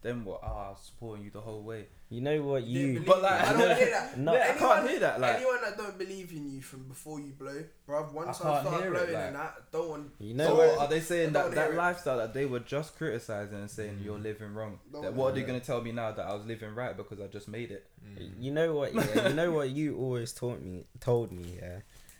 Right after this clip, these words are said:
Speaker 2: And it was, um, when we were talking about the whole uni thing. I remember Tin in the Garden talking about your uni thing, you were like, and then I turned to you, I was like, "You know what, man's gonna start making decisions for myself."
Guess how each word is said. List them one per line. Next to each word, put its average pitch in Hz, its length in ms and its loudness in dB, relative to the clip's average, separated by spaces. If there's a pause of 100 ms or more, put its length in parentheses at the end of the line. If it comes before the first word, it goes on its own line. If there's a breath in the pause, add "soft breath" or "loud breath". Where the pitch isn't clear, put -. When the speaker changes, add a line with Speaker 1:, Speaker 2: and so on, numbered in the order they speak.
(220 loud breath)
Speaker 2:
And 98 400 -6
it 104 140 -6
was, 101 440 -4
um, 95 420 -4
when 113 160 0
we 131 60 2
were 123 60 0
talking 120 280 -6
about 98 180 -6
the 107 60 -8
whole 101 200 -6
uni 110 360 -4
thing. 95 280 -12
I - 40 -10
remember 120 280 -4
Tin 107 360 -4
in 98 60 -10
the 95 60 -10
Garden 98 380 -4
talking 95 260 -14
about 95 140 -12
your - 100 -14
uni 92 260 -8
thing, - 260 -16 (520 soft breath)
you 104 80 -4
were 104 80 -2
like, 90 200 -8 (100)
and 104 140 -4
then 104 120 -2
I 101 80 -4
turned 117 260 -4
to - 80 -6
you, 95 40 -2
I - 20 -6
was 98 100 -8
like, 87 140 -8
"You 92 60 -10
know 107 180 -6
what, 82 120 -8
man's 123 220 -6
gonna 107 140 -8
start 90 280 -10
making 90 300 -10
decisions 87 580 -10
for 90 80 -16
myself." 98 460 -6